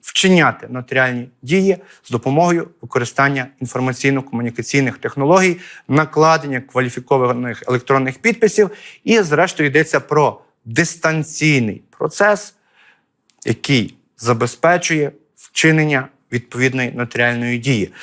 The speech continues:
Звичайно, всі нотаріальні дії одночасно не будуть доступні для звичайних людей, але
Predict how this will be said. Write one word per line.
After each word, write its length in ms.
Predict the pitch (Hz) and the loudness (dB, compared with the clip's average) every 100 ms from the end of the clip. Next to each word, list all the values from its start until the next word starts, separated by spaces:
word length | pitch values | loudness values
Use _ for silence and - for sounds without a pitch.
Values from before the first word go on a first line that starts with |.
| - - | -16 -4
Звичайно, 680 | 170 208 240 240 226 - - | 0 2 2 2 0 -2 -6
всі 300 | - - 180 | -6 0 2
нотаріальні 520 | 151 - 147 143 143 | 2 2 2 2 0
дії 480 | 139 175 170 123 - _ _ _ _ _ _ _ _ - | 0 2 4 2 -2 _ _ _ _ _ _ _ _ -2
одночасно 880 | 143 165 165 - 147 110 - 104 - _ _ _ _ _ - | 2 4 4 4 2 2 -2 -14 -20 _ _ _ _ _ 0
не 180 | 135 147 | 2 4
будуть 520 | 147 151 135 - _ _ | 2 2 0 -6 _ _
доступні 580 | - 131 - 151 - 117 | -2 0 2 0 0 -6
для 380 | 113 127 117 107 | 0 2 2 0
звичайних 500 | 120 120 - 139 143 | -6 -6 -2 -2 -4
людей, 320 | 165 190 220 208 - - | 0 4 4 2 -6 -4
але 320 | - 226 220 | 0 2 2